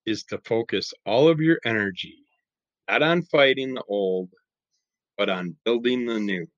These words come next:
Hello, and welcome to episode one seventeen of Under the Call of M S. What's in the bag? Part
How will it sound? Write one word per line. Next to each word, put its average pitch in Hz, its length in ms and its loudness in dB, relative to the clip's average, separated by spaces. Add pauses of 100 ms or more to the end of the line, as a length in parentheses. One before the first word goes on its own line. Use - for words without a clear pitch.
(1500)
Hello, 147 500 10
and 107 120 -2
welcome 101 360 0
to - 220 -2
episode 92 480 -2
one 117 320 4
seventeen 123 800 4 (280)
of 90 100 -6 (160)
Under 135 220 6
the 120 160 -8
Call 107 360 4 (120)
of 87 140 -4 (140)
M 95 200 -4
S. - 600 -12 (1700)
What's 208 440 4
in 214 320 6
the 214 220 4 (180)
bag? 202 1000 8 (960)
Part 110 260 0